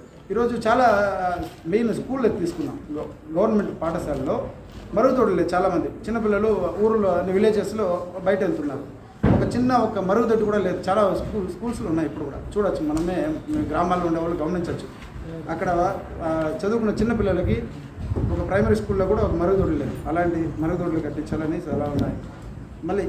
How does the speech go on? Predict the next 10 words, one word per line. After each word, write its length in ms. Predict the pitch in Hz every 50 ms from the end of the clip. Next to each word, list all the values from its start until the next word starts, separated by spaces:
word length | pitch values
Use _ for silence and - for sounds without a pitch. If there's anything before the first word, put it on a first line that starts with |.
| - 165
ఇంకా 320 | 170 170 175 185 151 139 - - - - - - 214
పేద 120 | 220 240
విద్యార్థులకు 480 | 247 226 208 214 202 208 208 202 - 202
చదువుల 320 | - - 202 208 214 208
కోసము 460 | 196 185 175 - 202 208 226 240 233 - - - - -
మనం 180 | - 180 185 165
హెల్ప్ 280 | 180 196 208 - - 196
చేయాలి 160 | 185 170 151
మన 120 | 156 156
తరఫున 360 | 160 - 156 147 147 147 147